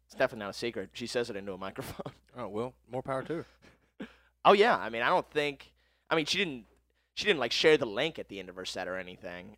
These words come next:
Speaker 1: Um,
Speaker 2: Oh, I know who you're talking about.
Speaker 1: Yeah.
Speaker 2: Yeah, I remember that 'cause the, I think some, the next comic went up,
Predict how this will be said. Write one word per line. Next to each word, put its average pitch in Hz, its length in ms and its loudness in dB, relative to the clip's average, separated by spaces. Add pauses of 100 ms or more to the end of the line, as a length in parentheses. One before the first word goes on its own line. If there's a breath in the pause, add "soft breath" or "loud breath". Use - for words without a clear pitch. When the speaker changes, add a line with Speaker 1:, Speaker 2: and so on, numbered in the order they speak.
Speaker 1:
Um, 92 680 -4
Speaker 2:
Oh, 131 160 8
I 123 60 6
know 123 100 2
who 98 80 -2
you're 92 80 -4
talking 92 240 -8
about. 92 160 -8 (120)
Speaker 1:
Yeah. 110 200 0 (280)
Speaker 2:
Yeah, 95 200 -6 (280)
I 113 60 -6
remember 110 320 -6
that 95 80 -16
'cause 104 180 -12
the, 101 140 -14 (300)
I - 40 -20
think 131 200 -10 (140)
some, 120 260 -12
the 110 60 -8
next 117 180 0
comic 117 280 -2
went 110 200 0
up, 107 60 -10